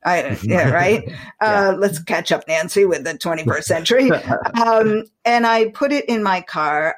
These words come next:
Speaker 1: I went somewhere. I stopped. I did some shopping. I got back in the car. I drove away. I thought that I was listening to the radio when I realized that the next song sounded just like the one that played before.
Speaker 2: <laughs>
Speaker 1: And I was listening to her C D,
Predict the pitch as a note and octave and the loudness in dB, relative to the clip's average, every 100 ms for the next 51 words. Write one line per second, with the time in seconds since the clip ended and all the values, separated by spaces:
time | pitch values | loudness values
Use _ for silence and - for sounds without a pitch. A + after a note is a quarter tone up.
0 | - G3 F#3+ A3+ A#3+ - - G#3+ F#3 E3+ | -2 -2 0 0 0 -4 -4 -2 0 0
1 | E3+ E3+ F3 - F3+ E3+ E3+ - - G3+ | 2 2 0 -2 -6 -6 -6 -8 -2 0
2 | G3+ G3+ G3+ - _ - C3+ E3 - _ | 2 0 -4 -16 _ -6 -2 -2 -4 _
3 | _ - F#3 F3 D#3+ D#3 A3+ G#3+ G#3+ F#3+ | _ -4 -2 -2 -6 -4 -2 0 0 -2
4 | E3 D#3+ C3+ G3+ G3 G3+ F#3+ F#3 - F3 | 0 -2 -2 -2 -2 0 -2 -2 -2 -2
5 | E3+ D3 - F#3+ F#3 F#3 F3+ F3 E3+ E3 | 0 -2 -4 0 2 2 0 0 2 0
6 | - F3 F3+ _ B3 B3 B3+ A#3+ A3 F#3+ | -2 -4 -4 _ 0 0 0 0 2 0
7 | F#3 F#3+ F#3+ F#3+ F#3 F3+ - D#3+ D#3 D3+ | -2 -2 -4 -2 -4 -6 -6 -8 -4 -4
8 | D#3+ D#3 D3+ D#3+ D#3 D3+ D#3+ C#3+ D3+ D3+ | -4 -4 -4 -2 -2 0 0 0 0 0
9 | - - - - - E3 - F3 F3 E3+ | -4 -16 -20 -8 0 0 2 2 4 2
10 | - - E3+ E3 D3 D#3+ E3 D#3+ C#3+ D3+ | -2 0 0 0 0 0 0 -2 -2 -2
11 | D3+ C#3+ D3+ - D3+ D3+ D3 C#3+ - D3 | -2 -4 -6 -6 -4 -2 -2 -6 -8 -10
12 | C#3 D3 - - E3+ D#3 C#3 - - - | -8 -12 -12 -6 0 2 0 -4 -12 -14
13 | - - G3 F#3+ F#3 F3+ - F#3+ F#3 F3+ | -14 -4 0 2 2 2 2 0 2 0
14 | - G3 F#3+ F#3 F3 E3+ E3+ E3 - E3 | 0 0 0 -2 0 0 0 -2 -2 -4
15 | - - C#3+ D#3 C3+ A#2+ | -4 -8 -8 -4 -4 -4